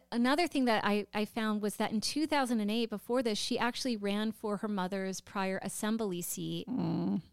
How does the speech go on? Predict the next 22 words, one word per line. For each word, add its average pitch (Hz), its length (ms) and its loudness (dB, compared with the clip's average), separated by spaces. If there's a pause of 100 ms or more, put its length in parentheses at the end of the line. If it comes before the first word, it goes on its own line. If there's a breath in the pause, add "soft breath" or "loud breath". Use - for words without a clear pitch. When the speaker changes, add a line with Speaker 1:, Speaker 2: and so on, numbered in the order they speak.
Speaker 1:
Um, 180 480 -2
but 208 120 -2
she, - 280 -2
and 208 160 0
she - 120 -2
ran 190 280 0
as 254 120 0
a 233 60 -4
Republican 233 600 -4
like 170 160 -4
her 208 100 -6
mom, 180 240 -2
but 196 140 -8
she - 160 -4
lost 180 320 0
by 170 140 -2
six - 220 -6
thousand 170 380 -4
votes - 460 -8
to 190 180 -4
the 170 300 -4
Democratic 170 760 -6